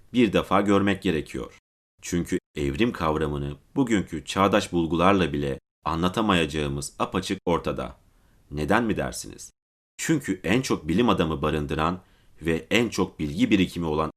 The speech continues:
Amerika yönetiminin hemen hemen tümü, halkın önemli bir kısmı, bizim bilim adamı kadrosundan maaş alanların da neredeyse tümü, halkımızın tümüne yakını,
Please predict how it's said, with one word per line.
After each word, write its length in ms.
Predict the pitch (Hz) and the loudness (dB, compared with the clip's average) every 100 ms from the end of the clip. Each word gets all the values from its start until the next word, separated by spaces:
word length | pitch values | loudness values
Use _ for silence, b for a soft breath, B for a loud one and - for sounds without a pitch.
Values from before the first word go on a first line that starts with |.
| - | -8
Amerika 380 | 69 78 269 110 | -4 -2 0 2
yönetiminin 640 | 87 82 - 73 73 73 - _ | 0 0 -6 -6 -6 -6 -10 _
hemen 280 | - 113 101 | -4 0 2
hemen 300 | 92 82 76 | 4 2 -2
tümü, 340 | - 120 76 71 _ _ - | -6 -4 -4 -6 _ _ -2
halkın 460 | 82 87 87 90 - | 2 2 2 -2 0
önemli 440 | 78 76 76 117 113 | -2 -2 2 2 4
bir 140 | 92 | 2
kısmı, 460 | 80 - 71 71 90 _ _ - | 0 -2 -2 -6 -8 _ _ -2
bizim 400 | 110 120 120 92 | 0 2 2 2
bilim 240 | 95 139 | 2 4
adamı 300 | 113 95 92 | 6 4 2
kadrosundan 760 | - 95 98 92 - 82 78 69 | 0 -2 2 0 -2 -2 -2 -2
maaş 400 | 67 90 120 - | 0 2 2 2
alanların 520 | 92 90 90 107 92 | 2 4 2 2 0
da 80 | 73 | -2
neredeyse 720 | 65 82 92 82 78 - 73 | -2 2 2 2 -2 -4 -6
tümü, 360 | 120 92 71 - _ _ | -4 -2 -4 -8 _ _
halkımızın 640 | - 95 95 107 101 95 80 | 2 2 4 2 4 2 0
tümüne 380 | 117 110 92 | 0 2 4
yakını, 480 | 76 73 76 71 69 | 2 0 -4 -4 -6